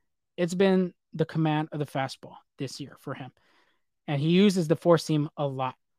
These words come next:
Twenty twenty-two, he used it about twenty-eight point eight, you know, of the rate, a percentage of the time.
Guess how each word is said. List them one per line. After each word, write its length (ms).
Twenty 260
twenty-two, 840
he 100
used 200
it 40
about 220
twenty-eight 460
point 420
eight, 180
you 80
know, 180
of 100
the 120
rate, 320
a 40
percentage 460
of 80
the 80
time. 420